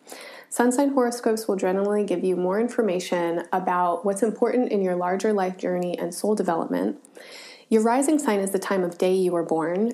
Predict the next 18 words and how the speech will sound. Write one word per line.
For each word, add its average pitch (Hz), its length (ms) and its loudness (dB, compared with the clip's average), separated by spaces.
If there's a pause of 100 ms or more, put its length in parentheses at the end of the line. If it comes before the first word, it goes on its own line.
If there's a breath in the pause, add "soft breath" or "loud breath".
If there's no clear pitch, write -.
and 190 180 2
the 190 60 0
rising 220 340 2
sign 240 200 0
horoscopes 190 640 -2
generally 185 340 0
give 185 220 -4
you 185 100 0
greater 196 380 0
insight 185 520 -2
into 190 200 -4
the 196 100 -4
current 196 360 -4
events 180 420 -4
of 185 80 -4
your 180 140 -2
day-to-day 180 420 -4
life. - 400 -6